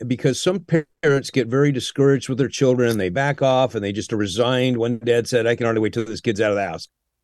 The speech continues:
And I just think that's quite a unnecessary point of despair. We need to take heart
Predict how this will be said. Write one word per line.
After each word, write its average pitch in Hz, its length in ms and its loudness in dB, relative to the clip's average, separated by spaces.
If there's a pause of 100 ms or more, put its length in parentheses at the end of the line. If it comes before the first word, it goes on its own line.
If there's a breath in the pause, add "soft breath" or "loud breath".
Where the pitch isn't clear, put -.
(160)
And 151 180 2
I 165 60 2
just 202 180 -2
think 180 160 2
that's 147 300 2
quite 165 460 2
a 131 440 0
unnecessary 147 1200 2
point 131 420 -2
of 117 140 -4
despair. 101 680 -2 (360)
We 143 180 4
need 165 200 2
to 131 60 -2
take 127 300 -2
heart 135 480 0